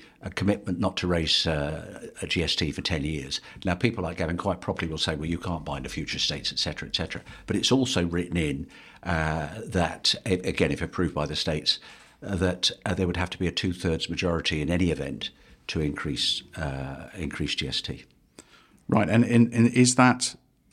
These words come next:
Speaker 2: is that, is it possible to enshrine that in law insofar as
Speaker 1: It,
Speaker 2: you know,
Speaker 1: it's
Speaker 2: and
Speaker 1: impossible.
Speaker 2: could
Speaker 1: It's, it's not impossible. It's impossible to enshrine the first bit into law. You can make a statement of intent.
Speaker 2: Yeah.
Speaker 1: Uh, I, I doubt that Gavin would disagree with me that, that,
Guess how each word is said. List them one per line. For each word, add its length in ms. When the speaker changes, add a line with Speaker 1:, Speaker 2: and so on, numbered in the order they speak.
Speaker 2:
is 120
that, 160
is 160
it 140
possible 460
to 180
enshrine 420
that 160
in 160
law 280
insofar 420
as 100
Speaker 1:
It, 40
Speaker 2:
you 60
know, 40
Speaker 1:
it's 100
Speaker 2:
and 120
Speaker 1:
impossible. 380
Speaker 2:
could 100
Speaker 1:
It's, 120
it's 300
not 140
impossible. 480
It's 180
impossible 500
to 160
enshrine 440
the 80
first 340
bit 180
into 160
law. 320
You 140
can 140
make 180
a 40
statement 360
of 80
intent. 560
Speaker 2:
Yeah. 300
Speaker 1:
Uh, 240
I, 240
I 20
doubt 220
that 100
Gavin 240
would 140
disagree 400
with 140
me 120
that, 160
that, 340